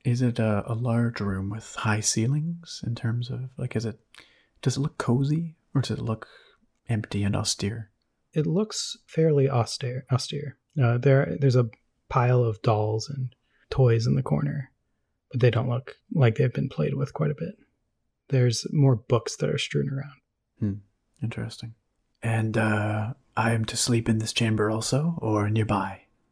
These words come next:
Speaker 2: Oh, yes. I, um, am going to, I'll fashion you, um, a, a little bed. Um, I'll be right back. And, uh, this woman goes out, and about five minutes later, she comes back with a bunch of bedding that she places down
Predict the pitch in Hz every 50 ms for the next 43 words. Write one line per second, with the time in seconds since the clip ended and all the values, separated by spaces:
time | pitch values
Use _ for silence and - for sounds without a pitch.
0 | _ _ _ _ _ - 156 170 185 175 170 175 175 - - - - - 139 147
1 | 151 160 175 170 - - 131 143 143 139 131 131 - 131 131 127 135 127 131 135
2 | 131 139 127 117 120 135 - - - _ _ _ - 127 110 - - - 117 -
3 | - 143 143 139 139 139 135 139 135 - _ _ _ _ _ _ _ _ 127 110
4 | 104 107 110 113 127 135 - 151 131 120 113 127 - - _ _ - 143 131 113
5 | 131 143 185 180 156 127 110 123 - - - _ _ _ _ _ 139 123 113 110
6 | 110 110 127 147 135 131 131 147 135 123 113 127 160 220 214 220 - - - -
7 | - - - - - _ _ _ _ - 123 107 107 107 110 127 - _ _ -
8 | - 131 110 110 110 - 110 - - 131 117 113 113 117 120 - - - 135 123
9 | 127 123 123 - - - 127 127 120 120 120 - - - - - - - 139 131
10 | 123 127 123 - 147 139 135 135 123 - - 127 123 107 113 127 120 120 123 -
11 | - 127 - 123 127 117 - 120 107 120 110 - - 131 135 131 - _ _ _
12 | _ _ _ 147 139 - - 131 - - 131 120 - 147 135 - 127 120 117 113
13 | 120 123 127